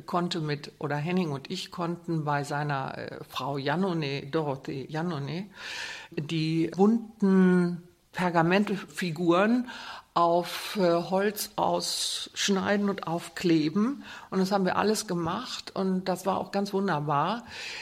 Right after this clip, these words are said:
Natürlich musste ich, äh, wenn ich in die Bühnenbild musste, damals schon immer an der Beuys-Klasse vorbei und war bestens informiert, so was da lief. Ich guckte in die Klasse, ich kam ja morgens meistens früh.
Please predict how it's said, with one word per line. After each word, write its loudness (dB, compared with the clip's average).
Natürlich 2
musste 2
ich, -4
äh, -2
wenn 2
ich -2
in 0
die -2
Bühnenbild -2
musste, -4
damals -2
schon 0
immer 0
an -2
der 0
Beuys-Klasse -4
vorbei -8
und -6
war -2
bestens -2
informiert, -2
so -4
was -4
da -2
lief. 0
Ich -10
guckte -2
in 0
die -6
Klasse, -2
ich -6
kam 0
ja -2
morgens 0
meistens -6
früh. 0